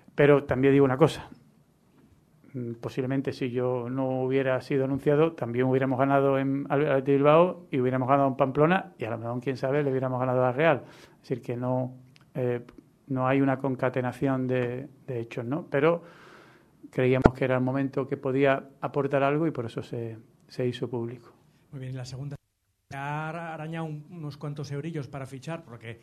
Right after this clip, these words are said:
Speaker 2: se
Speaker 1: <laughs>
Speaker 2: está bien, fichar con dinero queda hasta bien.
Speaker 1: Mira, eh, voy a decir algo que no sé si será popular o impopular.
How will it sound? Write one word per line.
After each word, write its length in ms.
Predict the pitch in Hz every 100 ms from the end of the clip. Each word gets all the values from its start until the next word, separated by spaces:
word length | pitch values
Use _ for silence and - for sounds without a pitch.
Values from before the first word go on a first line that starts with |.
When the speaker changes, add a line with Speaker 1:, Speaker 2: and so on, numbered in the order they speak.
| _ _ _
Speaker 2:
se 520 | 113 151 139 139 180
Speaker 1:
<laughs> 1080 | 160 156 - _ _ - _ _ _ _ -
Speaker 2:
está 220 | - 120
bien, 320 | 127 147 135 -
fichar 260 | 131 131 127
con 140 | 147
dinero 800 | 143 151 160 175 170 156 139 123 120 _ _
queda 220 | 139 151
hasta 200 | 151 117
bien. 200 | 120 113 104 - -
Speaker 1:
Mira, 240 | 156 127 - - _ - - -
eh, 480 | 175 151 143 147 - _ _ _ _ _ _ _ -
voy 240 | 143 147
a 40 |
decir 260 | 180 - 190
algo 320 | 185 196 202
que 240 | 196 143 123
no 200 | 131 127
sé 120 | 135
si 120 | 135
será 260 | 131 123 123
popular 420 | 123 131 156 190
o 40 |
impopular. 520 | 147 127 123 120 120